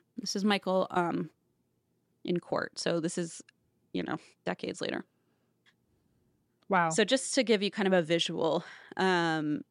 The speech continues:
Speaker 1: 'cause I think that's something about these documentaries that are, that's, like, powerful too, is seeing the old photos and
Speaker 2: Yeah.
Speaker 1: putting a face to the names. Um,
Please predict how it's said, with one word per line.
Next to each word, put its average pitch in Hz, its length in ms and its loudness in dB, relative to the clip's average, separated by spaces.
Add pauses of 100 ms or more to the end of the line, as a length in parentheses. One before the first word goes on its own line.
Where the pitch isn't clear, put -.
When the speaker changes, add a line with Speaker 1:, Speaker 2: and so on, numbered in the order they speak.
(140)
Speaker 1:
'cause 208 160 0
I 202 80 2
think 208 220 -2
that's - 200 -2
something 160 240 0
about 147 220 0
these 156 180 -4
documentaries - 680 -4
that - 120 -4
are, 65 180 -2 (120)
that's, - 200 -6
like, - 220 -6 (920)
powerful - 380 -6
too, - 180 -6
is 156 120 -2
seeing 170 320 4
the 151 80 2
old - 180 -2
photos - 560 0
and - 360 -4 (380)
Speaker 2:
Yeah. 220 140 6
Speaker 1:
putting 156 180 4
a 156 40 0
face - 420 -6
to - 120 -4
the 170 80 2
names. 147 340 -4 (960)
Um, 202 300 4